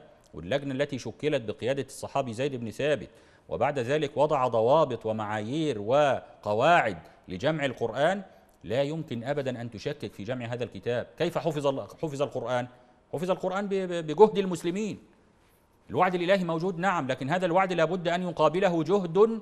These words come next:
بشري، وإذا قام البشر بجهدهم لابد أن تكافئهم العناية الربانية. فمن عمل بالسنن الإلهية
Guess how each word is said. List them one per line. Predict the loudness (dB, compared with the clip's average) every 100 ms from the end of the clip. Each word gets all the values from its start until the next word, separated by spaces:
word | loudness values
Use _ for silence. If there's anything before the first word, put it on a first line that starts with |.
| -10 -6
بشري، | -2 2 2 2 0 -4 -14 _ _ _ _ _
وإذا | -6 0 2
قام | 4 6 6 4
البشر | 2 2 4 0
بجهدهم | 0 -2 -2 0 0 2 2
لابد | 4 4 4 -2 2 4 4 2 -10 0
أن | 4 4 2 -4 -10 -20 _ -8
تكافئهم | -2 4 4 4 0 2 4 4 2 0
العناية | 0 0 0 0 0
الربانية. | -2 -2 0 -2 -4 -12 _ _
فمن | -6 -2 0
عمل | 0 0 -2
بالسنن | -2 -6 -4 -2
الإلهية | -4 2 2 2 0 -2